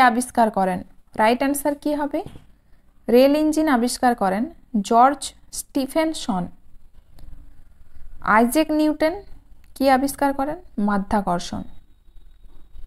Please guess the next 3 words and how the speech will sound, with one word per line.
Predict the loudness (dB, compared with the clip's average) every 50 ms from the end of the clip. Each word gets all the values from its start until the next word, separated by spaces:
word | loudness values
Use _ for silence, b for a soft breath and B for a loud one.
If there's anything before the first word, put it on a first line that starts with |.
| -10 -10 -10 -10 -10 -12 -10 -6 -2 0
মাধ্যাকর্ষণ। | 2 2 2 0 0 0 0 2 2 0 0 0 -2 -4 -4 -4 -4 -8 -10 -12 -12 -10 -10 -10 -10 -10 -10 -12 -12 -12 -12 -10 -8 -8 -6 -4 b b b b b b b b b b -2 0 4
গ্যালিলিও | 6 6 6 6 4 2 2 2 0 -2 -4 -6 -8 -8 -6 -4 -2 2
দূরবীন। | 2 2 2 2 0 0 0 0